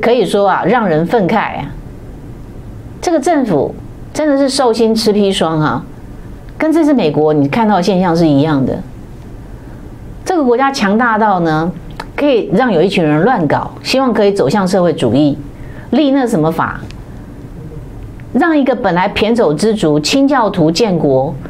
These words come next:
相信商业、相信契约、相信我只要走慈悲的资本主义，每一个人根据慈悲的资本主义，就像下雨一样，这个雨水到最后灌，会滴灌到最底层，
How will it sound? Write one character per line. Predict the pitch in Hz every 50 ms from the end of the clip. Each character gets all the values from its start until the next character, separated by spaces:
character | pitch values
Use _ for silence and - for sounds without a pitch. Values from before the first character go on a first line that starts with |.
| - - - - -
相 | - - 277 277 277 285
信 | 277 311 277 220 208
商 | - - 247 233 240 240
业、 | 247 233 180
相 | - - 226 226 240
信 | 233 233 202
契 | 190 196 - 269 254 220
约、 | 214 214 220 214 208 208 208 - - - - - - - - - - - - - - - - - - - - -
相 | - - 254 262 277
信 | 277 285 247 214 - - - - - - - - - - - - - - - - - - - - -
我 | 175 180 190
只 | 180 - 175
要 | 196 226 226 208 190 - - - - - - - - - - - - - -
走 | - - 151 151
慈 | 151 - - 196 208
悲 | 220 285 285
的 | 233 214
资 | 202 208
本 | 208 202 190 180
主 | 165 156 139
义， | 294 320 294 - - - - - - - -
每 | - 196 208 226
一 | 262 294
个 | 262 262 233
人 | 220 208 202 202 202 202 - -
根 | 254 254 262
据 | 254 262
慈 | 226 233 - 214
悲 | 226 240
的 | 226 196
资 | 196 208
本 | 202 190 180
主 | 170 156 151
义， | 170
就 | 165 220 214
像 | 202 196 185
下 | - - - 233 196 180 156
雨 | 147 135
一 | 135 139
样， | 156 185 185 180
这 | 180 202
个 | 185 180
雨 | 170 151 165 180
水 | 175 180 151
到 | 165 - - 165
最 | 175 185 175 175
后 | 185 185 165
灌， | 165 196 208 202 190 170
会 | - 240 233 220
滴 | 220 220 226 240
灌 | 220 262 247 220
到 | 208 220 208
最 | 185 226 196 170
底 | 147 123
层， | - - 123 113 123